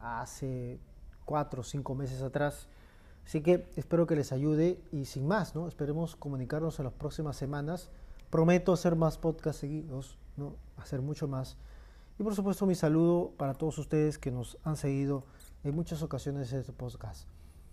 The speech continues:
Espero hacer un proyecto bonito en los próximos meses de elaborar varios temas, ¿no? Eh, no solamente vinculados a fiestas litúrgicas, sino temas, temas ya continuados, ¿no?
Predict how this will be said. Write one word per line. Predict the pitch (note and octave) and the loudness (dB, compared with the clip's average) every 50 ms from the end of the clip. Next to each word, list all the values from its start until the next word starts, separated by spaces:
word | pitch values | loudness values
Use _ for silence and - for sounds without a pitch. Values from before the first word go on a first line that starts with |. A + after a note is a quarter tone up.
| - - - - - - - - - - | -20 -18 -18 -20 -20 -20 -20 -20 -12 -6
Espero | - D#3 - G#3+ G#3 F#3+ | -4 4 8 8 8 10
hacer | G3+ G#3 G3+ | 8 8 8
un | G3 | 8
proyecto | F#3 F#3 F3+ F3+ E3+ F#3+ F#3 | 8 8 6 6 8 6 6
bonito | F3+ F3 F#3+ G3 F3 - D#3+ | 6 6 6 4 4 4 4
en | C#3+ C3+ | 4 4
los | B2+ - | 0 2
próximos | - D#3+ D#3 - F3 D#3+ D#3+ D3+ C3+ - - - | 2 0 2 2 0 0 0 0 -2 -4 -4 -2
meses | D#3 D#3+ D#3 D3 - D#3+ D#3 C3+ | 0 0 0 0 0 -2 -2 0
de | C#3 C3 A#2+ A#2 B2 D#3+ | 0 -2 -2 -2 -4 -4
elaborar | - B2+ B2 B2 C3 C#3+ C#3+ D3+ | -4 -2 0 2 2 2 4 4
varios | D#3 D3 D3+ C#3+ - - | 4 4 4 2 2 4
temas, | - E3+ D#3+ D3 A#2+ A#2 A2+ G#2 C#3 | 4 6 6 6 4 0 -4 -4 -2
¿no? | E3 F3 E3 E3+ - - - - - - - - - - - - D3 | -2 -4 -4 -6 -10 -16 -18 -18 -20 -20 -20 -20 -20 -20 -18 -10 -8
Eh, | C3 B2+ | -6 -2
no | B2+ D#3 E3 | -2 -2 2
solamente | - F#3+ F#3 F#3 F#3 F3+ F3+ | 4 4 4 4 4 4 4
vinculados | E3+ D3+ C3 C#3+ C#3 D3 D#3 E3 D#3 - D3 | 4 4 2 2 2 4 4 2 2 0 -4
a | B2+ | -6
fiestas | - - D3+ C#3+ - - D#3 | -2 -2 -2 0 2 2 2
litúrgicas, | D3+ D3 - D#3 D3+ C#3 D3+ D3+ - D#3+ D3 | 2 2 2 2 0 0 0 -2 -2 -2 -2
sino | - - C3 C3+ C3 C3 - - - - - | -2 -6 -6 -4 -4 -6 -6 -10 -14 -10 2
temas, | - A#3 G#3 F3 D#3 - - - | 2 4 4 4 0 -2 -2 0
temas | F3+ F#3 F#3 F#3+ E3 | 0 2 2 2 2
ya | E3 F3 E3+ F3 F3 E3+ D#3+ D#3+ - | 4 6 6 6 6 6 4 2 2
continuados, | E3 D#3 C3+ - D3+ D3+ E3 E3+ D#3+ C3+ A#2+ A2+ A#2 A#2 B2 | 2 2 4 4 2 4 4 4 4 4 2 0 0 -2 -2
¿no? | D#3+ G3+ G3 - | -2 -2 -2 -4